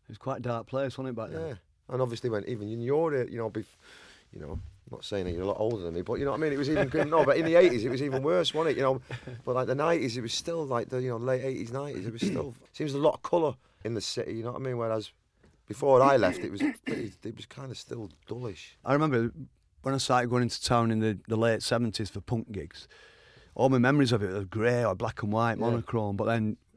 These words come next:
Speaker 1: when Manchester happened,
Speaker 2: Yeah,
Speaker 1: I mean,
Speaker 2: yeah.
Speaker 1: even the mid eighties, like, when it was the Smiths and that,
Speaker 2: Yeah, yeah.
Speaker 1: still grey, but Manchester just brought a lot of colour.
Speaker 2: Yeah. Which was,
Speaker 1: Literally.
Speaker 2: which was good, yeah. No, it's good, man.
Speaker 1: Yeah.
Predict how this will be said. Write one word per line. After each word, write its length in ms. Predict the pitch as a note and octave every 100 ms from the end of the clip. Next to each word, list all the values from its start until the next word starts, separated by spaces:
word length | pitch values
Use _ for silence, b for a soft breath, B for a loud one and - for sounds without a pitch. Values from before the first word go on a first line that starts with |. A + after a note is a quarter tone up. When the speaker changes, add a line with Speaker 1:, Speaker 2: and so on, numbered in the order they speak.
| _ A2+
Speaker 1:
when 200 | A#2 A2+
Manchester 520 | B2+ A#2+ A#2+ A2 A2+
happened, 280 | G2 - A2
Speaker 2:
Yeah, 60 | A#2
Speaker 1:
I 20 |
mean, 140 | D3
Speaker 2:
yeah. 60 | D#3+
Speaker 1:
even 120 | F3
the 80 | C#3
mid 140 | C3+
eighties, 340 | A#2+ D#3+ - A2+
like, 140 | A2+
when 80 | A#2
it 80 | G#2+
was 120 | G#2
the 60 | G#2
Smiths 380 | - C3 -
and 100 | G#2+
that, 80 | G2
Speaker 2:
Yeah, 80 | A2+
yeah. 100 | A2+ G#2
Speaker 1:
still 220 | - E3+ D3
grey, 280 | B2+ D#3
but 140 | C3 A#2 -
Manchester 480 | A#2 C#3+ - C#3 A#2
just 240 | G#2 - -
brought 180 | A#2+
a 60 | G#2
lot 80 | A2+
of 60 | -
colour. 300 | A#2+ G#2+ G#2+
Speaker 2:
Yeah. 180 | B2+ G#2+ - b b b b b
Which 120 | D#3+
was, 60 | D#3
Speaker 1:
Literally. 180 | C#3 -
Speaker 2:
which 200 | F3 -
was 100 | C3
good, 240 | E3 E3
yeah. 180 | C3+ C#3+ B2+ _ _ _ B B B B B
No, 140 | C3 C3+
it's 80 | -
good, 200 | - G#2
man. 100 | A#2
Speaker 1:
Yeah. 220 | A2+